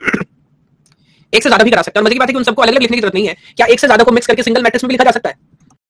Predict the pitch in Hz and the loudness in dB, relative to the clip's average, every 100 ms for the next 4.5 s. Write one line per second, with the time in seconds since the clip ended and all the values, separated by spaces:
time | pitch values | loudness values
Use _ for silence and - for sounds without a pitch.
0 | _ _ _ _ _ _ - - - - | _ _ _ _ _ _ -16 -14 -16 -20
1 | - - 185 165 131 - - - - 240 | -20 -10 -6 -4 -6 -14 -16 -6 -2 0
2 | 262 233 240 226 233 214 208 220 156 185 | 2 2 2 2 2 2 2 0 -2 -6
3 | - - 214 247 214 220 214 226 220 220 | -12 -8 -4 0 2 2 2 0 -2 -2
4 | 196 202 190 185 | -2 -2 -6 -6